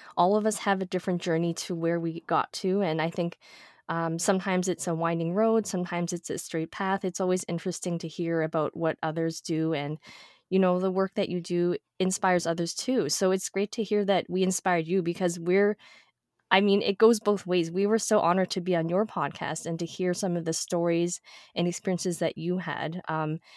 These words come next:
I just think that podcasting, and it's, it's a great medium. It's a great way to connect with others.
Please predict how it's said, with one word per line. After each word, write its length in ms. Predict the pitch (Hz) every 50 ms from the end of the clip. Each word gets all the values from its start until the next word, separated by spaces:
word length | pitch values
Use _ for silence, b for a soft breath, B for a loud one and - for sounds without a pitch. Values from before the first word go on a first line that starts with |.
| b b b b b b b _ _ -
I 120 | - 190
just 260 | 190 214 208 - -
think 240 | - 208 202 202 -
that 260 | 202 175 160 - _ -
podcasting, 920 | - - 180 185 185 - - 185 180 180 - - 185 180 180 180 180 180 -
and 320 | 165 160 160 156 160 - -
it's, 240 | - 180 - - -
it's 200 | - 180 - -
a 60 | 196
great 260 | 180 - 190 202 - 180
medium. 420 | 165 165 170 165 185 185 190 185
It's 140 | 175 - -
a 60 | 185
great 220 | - 180 170 -
way 120 | - 175 170
to 60 | 175
connect 440 | - - - 175 160 160 160 - -
with 140 | 165 151 -
others. 540 | - 156 160 175 175 170 170 175 175 - -